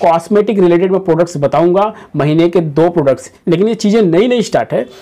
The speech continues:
इसलिए स्टार्टिंग पीरियड में मैं चार कॉस्मेटिक प्रोडक्ट्स को उसमें कवर करूंगा, जिसमें आप जो है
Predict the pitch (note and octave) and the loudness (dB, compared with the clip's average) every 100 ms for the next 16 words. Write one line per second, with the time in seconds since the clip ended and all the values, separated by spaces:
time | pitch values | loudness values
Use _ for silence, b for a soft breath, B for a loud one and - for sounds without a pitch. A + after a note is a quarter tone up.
0 | B F#3+ G#3+ A#3 - D3 E3+ A3 G#3+ G#3 | B -4 2 0 0 -2 -2 0 0 0
1 | A3+ A3+ A3+ - E3+ G3 E3+ E3 E3+ E3+ | -2 -4 -6 -4 -2 0 0 0 0 -2
2 | E3+ D#3 D#3 - F3 D#3 D3+ C#3+ B2+ A#2+ | -2 -4 -4 -2 -2 -2 -2 0 0 0
3 | A2+ B2+ F#3 - B B B B B D#3+ | -2 -2 -4 -6 B B B B B -2
4 | E3 G3 A3 A3 D3 D#3+ G#3 F#3 F3 F#3 | 0 2 0 0 0 0 0 0 0 2
5 | A#3 | 0